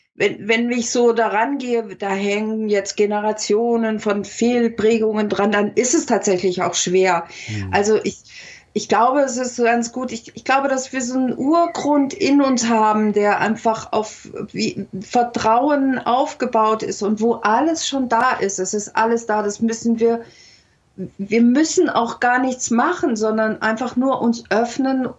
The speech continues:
Speaker 1: wieder diesem Urwissen in
Speaker 2: Hm.
Speaker 1: uns.
Speaker 2: Hm.
Speaker 1: Und es ist gar nicht so schwer und gar nicht so kompliziert und, und gar nicht so,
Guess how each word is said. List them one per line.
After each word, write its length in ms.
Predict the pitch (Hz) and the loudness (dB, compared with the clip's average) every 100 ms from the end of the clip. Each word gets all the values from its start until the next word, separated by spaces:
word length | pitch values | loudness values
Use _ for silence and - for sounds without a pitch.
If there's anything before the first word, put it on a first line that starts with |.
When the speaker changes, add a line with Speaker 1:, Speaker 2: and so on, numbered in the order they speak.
| _ | _
Speaker 1:
wieder 480 | - 214 247 240 233 | -6 -2 0 2 0
diesem 540 | 233 233 240 240 220 - | 0 -2 0 0 0 -2
Urwissen 1000 | 233 269 262 247 208 247 254 214 180 160 - | 0 2 2 0 0 0 0 2 2 0 0
in 200 | 254 170 | 2 2
Speaker 2:
Hm. 100 | 143 | 2
Speaker 1:
uns. 540 | 185 175 160 - - | 2 2 0 -4 -4
Speaker 2:
Hm. 340 | 107 98 95 104 _ _ _ _ _ - | -6 -6 -12 -16 _ _ _ _ _ -2
Speaker 1:
Und 200 | 233 240 | -2 0
es 160 | 226 | -6
ist 540 | - 269 - - - - | -4 -6 -6 -8 -10 -2
gar 260 | 254 233 233 | 0 2 2
nicht 240 | 214 - | 0 -2
so 120 | 196 | -4
schwer 480 | 185 - 190 190 185 | -4 -2 0 0 0
und 180 | 190 185 | -2 0
gar 240 | 190 190 | 0 2
nicht 180 | 196 190 | 0 -2
so 140 | - | -6
kompliziert 960 | 190 208 190 202 190 - 220 220 220 - | -4 -4 -4 -4 -6 -2 2 2 0 -4
und, 340 | 190 180 - - | -2 -2 -6 -4
und 440 | 185 175 - - - | -2 -2 -8 -10 -2
gar 200 | 180 190 | 0 2
nicht 240 | 202 185 | 2 0
so, 520 | - 196 190 185 185 | 0 4 6 4 2